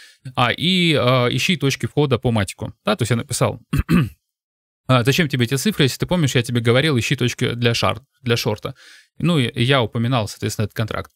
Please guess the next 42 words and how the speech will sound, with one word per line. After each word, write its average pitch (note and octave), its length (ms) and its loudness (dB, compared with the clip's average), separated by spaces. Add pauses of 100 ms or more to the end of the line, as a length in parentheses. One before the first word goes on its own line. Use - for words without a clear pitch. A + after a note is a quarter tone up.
(640)
А - 100 -2
после D#3+ 240 -2
чего F#3+ 340 -2
стремительно C#3+ 520 -4
у A#2+ 60 -2
нас B2+ 200 -2
Матик, C3+ 260 -2
соответственно, - 360 -4
похудел. A2 440 -2
Давай C#3+ 180 0
просто - 260 -6
прикинем, C3 540 -4 (140)
м, B2+ 240 -4
что D#3+ 180 0
у D#3 40 0
нас B2+ 180 -2
случилось. A#2 400 -2
Соответственно, B2+ 460 -2
у C3+ 120 -6
нас A#2+ 220 2
был A2 180 -2
хай G#2 240 0
этой A2 200 -2
пирамиды, F3 500 0 (280)
в A#2+ 120 2
нее B2+ 200 4
заносили G#2 440 0
Матик, F3+ 360 0 (280)
после C3 240 0
чего E3+ 420 -2 (200)
весь B2 300 0
крипторынок A#2+ 500 0
в - 60 -8
целом A#2+ 500 -2
стал B2 300 0
немножко A2 420 -4
корректироваться, C3 640 -2
и D3+ 260 -2
на C3 180 2
общем C3 400 -2
этом B2+ 220 -2
фоне G3 340 -2